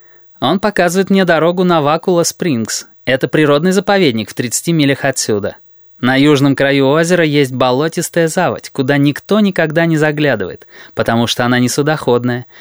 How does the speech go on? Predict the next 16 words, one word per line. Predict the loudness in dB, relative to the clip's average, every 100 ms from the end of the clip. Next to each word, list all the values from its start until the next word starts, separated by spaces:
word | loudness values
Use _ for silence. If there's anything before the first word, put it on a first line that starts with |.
| -8 -2
Ничего | 0 2 2
особенного | 2 0 2 0 0
там | 0 0
не | 2
растёт, | 0 -2 -4 -4 -4 -6
нет | -2 0 0
никакой | 0 0 0 0
живности, | 0 -2 -2 -4 -8
кроме | -2 0 2 0
аллигаторов. | 0 0 -2 -2 -6 -8 -18 -20 -12 -4
Да | -4
к | 0
тому | 0 2 2
же | 2
болото | 2 0 0 0
воняет. | 0 0 -2 -4 -8